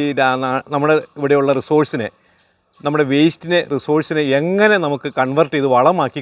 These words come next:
കൃഷി ചെയ്യാം എന്നുള്ളൊരു പദ്ധതിയാണ് ഞങ്ങൾ ആവിഷ്കരിച്ചിരിക്കുന്നത്. ഇത് അതാത്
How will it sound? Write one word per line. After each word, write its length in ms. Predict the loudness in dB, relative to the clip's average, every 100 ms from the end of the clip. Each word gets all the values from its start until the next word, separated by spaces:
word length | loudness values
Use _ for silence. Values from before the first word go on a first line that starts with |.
| -12
കൃഷി 160 | -12 -6
ചെയ്യാം 180 | -4 -4 -6 _ -6
എന്നുള്ളൊരു 280 | -4 -2 -2
പദ്ധതിയാണ് 400 | -2 -2 -2 -2 -4
ഞങ്ങൾ 160 | -2 -2
ആവിഷ്കരിച്ചിരിക്കുന്നത്. 580 | -4 -6 -8 -8 -10 -12 _ _ _ _ _ _ 0
ഇത് 80 | 4 4
അതാത് 280 | 4 4